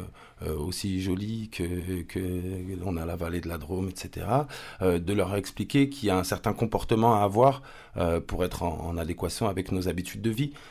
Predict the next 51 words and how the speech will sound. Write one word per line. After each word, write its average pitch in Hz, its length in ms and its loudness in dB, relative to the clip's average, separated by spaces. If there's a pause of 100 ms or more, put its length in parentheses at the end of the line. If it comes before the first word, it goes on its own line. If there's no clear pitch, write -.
(220)
Euh, 80 560 -2 (340)
voilà, 87 400 2
je, 87 220 -4
je 85 80 -6
dis 87 100 -8
pas - 260 -4
forcément 90 460 -4
bio, 120 500 4
machin, 107 360 -2
mais, 101 180 2
euh, 87 200 -2 (300)
qu'au 104 200 2
moins 131 320 6
que 131 80 -4
ça, 98 240 4
déjà 98 260 2
que - 60 -2
ça, 98 120 0
effectivement, 107 440 0
que - 40 -8
ça 92 120 0
fasse 92 180 -2
travailler 98 400 4
les, 82 200 0
les, 85 160 0
les 87 140 -2
producteurs 90 460 -4
locaux, 139 560 2
que, 98 320 0 (320)
que 104 140 0
si - 320 2
on 113 160 4
a 110 40 4
un 107 200 2
écosite, 123 640 0
euh, 90 240 2
juste 92 320 -6
à 98 60 0
côté 107 380 0
à 98 120 2
Eure, 110 240 2
bah, 76 200 -8
que - 120 -2
les 90 200 2
constructions, 110 640 0
ils 95 140 0
ne 92 80 -4
fassent - 220 -4
pas 92 140 0
une 90 100 -2
construction, 90 640 -4